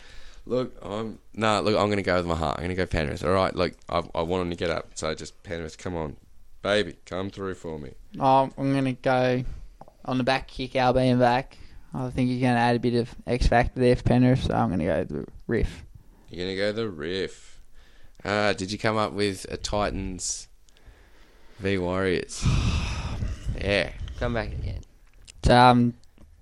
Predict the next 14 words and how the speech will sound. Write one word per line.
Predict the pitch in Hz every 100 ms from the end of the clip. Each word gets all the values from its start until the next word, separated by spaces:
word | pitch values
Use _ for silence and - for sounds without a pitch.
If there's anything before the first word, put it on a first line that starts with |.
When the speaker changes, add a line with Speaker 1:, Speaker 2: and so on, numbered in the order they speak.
| -
Speaker 2:
New | 131
Zealand. | 120 107 110 - - -
Speaker 1:
New | 90
Zealand? | 90 92 107
Speaker 3:
Oh. | 120 123 135
Speaker 1:
Warriors. | 131 127 123 120 117 107
Okay, | 90 98 95 82 -
cool. | 87 80 - - -
Speaker 3:
He | - 104
does | 113 117
want | 123 123 117
to |
stray | - 117 110
far. | 104 107 107 110 101